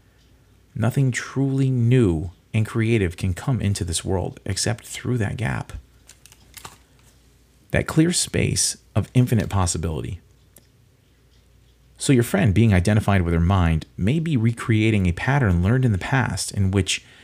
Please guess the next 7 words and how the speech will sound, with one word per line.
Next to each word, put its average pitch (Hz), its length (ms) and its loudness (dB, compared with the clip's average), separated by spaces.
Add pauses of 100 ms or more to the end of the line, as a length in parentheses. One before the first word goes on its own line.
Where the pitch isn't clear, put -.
(260)
intimacy 127 640 2
and 104 120 0
abuse 87 440 0
are 85 120 0
inseparably 85 640 -2
linked. - 440 -6 (920)
Alternatively, 90 1040 0